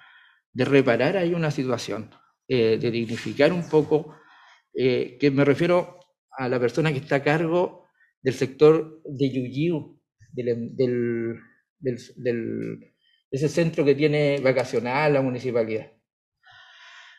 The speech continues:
Por razones laborales, eh, esta persona se había contactado conmigo aquí en el Chile Atiende, porque es una persona mayor de edad. Entonces, eh, desea, está viendo cómo están sus temas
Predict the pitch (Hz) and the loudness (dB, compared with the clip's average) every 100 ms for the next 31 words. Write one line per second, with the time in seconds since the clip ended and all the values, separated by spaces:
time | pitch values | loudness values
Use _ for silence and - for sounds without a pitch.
0 | _ - 139 143 196 196 196 202 202 208 | _ 0 4 4 4 2 2 4 4 4
1 | 143 131 165 - - _ _ 127 120 113 | 4 2 -2 -6 -20 _ _ -2 0 2
2 | 113 113 - - - 139 151 143 156 165 | 0 -4 -10 -18 -14 0 2 4 2 0
3 | 156 156 156 151 131 - 165 156 143 156 | 2 2 4 0 -2 0 2 2 0 0
4 | 170 156 165 143 127 - 156 143 120 113 | 0 0 0 -4 -6 -4 -2 0 -2 0
5 | 139 165 - - - - - - 127 156 | -2 -4 -12 -20 -20 -20 -14 -4 0 2
6 | 165 156 139 165 147 127 156 123 123 143 | 4 4 4 4 4 4 4 2 2 0
7 | - - _ - 123 143 139 - 139 139 | -4 -16 _ -16 -8 -4 2 4 4 0
8 | - - - - _ 120 117 113 117 120 | -20 -20 -20 -20 _ 0 4 4 2 -4
9 | 117 - 147 151 143 131 - - - _ | -4 2 4 6 4 2 -4 -20 -20 _
10 | _ - - 139 151 147 143 127 143 139 | _ -6 2 4 4 2 2 -2 -6 -8
11 | 139 147 147 | -2 0 2